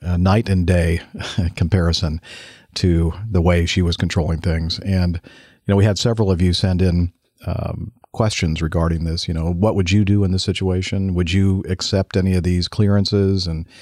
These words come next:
you know, it's, it's, it's almost as if you have to treat this as a non-towered field at this point, where, uh, you'll note that some of the, uh, some of the flights, some of the pilots out there were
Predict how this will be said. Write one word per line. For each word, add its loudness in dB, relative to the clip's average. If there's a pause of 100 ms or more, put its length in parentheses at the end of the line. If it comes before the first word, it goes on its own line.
(380)
you -2
know, 2
it's, -4
it's, -4 (160)
it's -2
almost 0
as -2
if 0
you 4
have 2
to 2 (380)
treat 0
this 0
as 2
a 0 (300)
non-towered 0 (520)
field 0
at -8
this -2
point, -2 (100)
where, -2 (420)
uh, -4
you'll 2
note 0
that -2
some 0
of 0
the, 2
uh, 2 (800)
some 0
of 0
the 0
flights, 0
some 0
of 0
the 0
pilots 0
out -4
there 0
were -2